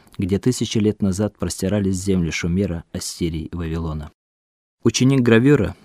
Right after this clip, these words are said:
а теперь один из лучших специалистов по клинописи Джордж Смит, осторожно перебирал стопку глиняных кусочков, бывших когда-то собранием священных текстов загадочного древнего народа.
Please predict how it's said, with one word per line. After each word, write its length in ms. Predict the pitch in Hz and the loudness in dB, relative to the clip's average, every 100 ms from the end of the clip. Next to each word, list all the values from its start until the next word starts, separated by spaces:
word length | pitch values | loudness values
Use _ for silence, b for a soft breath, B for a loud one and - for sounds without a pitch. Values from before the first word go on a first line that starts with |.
| b | b
а 80 | - | -12
теперь 320 | - 92 104 | -6 2 4
один 240 | 92 101 104 | 6 4 4
из 100 | 98 | 2
лучших 300 | 113 - 107 | 0 -2 -8
специалистов 640 | - 101 107 104 - 101 | -6 0 2 2 2 -2
по 120 | - | -2
клинописи 560 | 92 107 107 98 92 90 | 0 2 2 2 -2 -2
Джордж 300 | 90 98 92 | 0 0 -2
Смит, 380 | - 95 101 - | -2 0 0 -2
осторожно 520 | - - 117 143 131 120 | -8 -2 2 2 2 0
перебирал 480 | 117 110 107 120 | 2 4 6 4
стопку 440 | 113 - 110 - 95 | 2 0 -2 0 -2
глиняных 480 | 95 104 104 95 - | 2 4 4 2 -2
кусочков, 520 | 92 101 - - 87 | 0 0 0 -4 -2
бывших 360 | 98 - 101 | -2 -2 -6
когда-то 380 | - 90 95 92 | -4 0 0 -2
собранием 520 | 90 87 92 107 104 | -4 -2 0 2 2
священных 640 | 92 87 82 107 101 98 - | 0 -4 -2 0 0 0 -2
текстов 340 | 92 - 90 | -4 -2 -4
загадочного 640 | 85 78 90 87 - 90 | -4 -2 -2 -2 -4 -4
древнего 380 | 78 87 80 82 | -4 -4 -2 -2
народа. 460 | 82 82 76 76 | -2 -4 -6 -8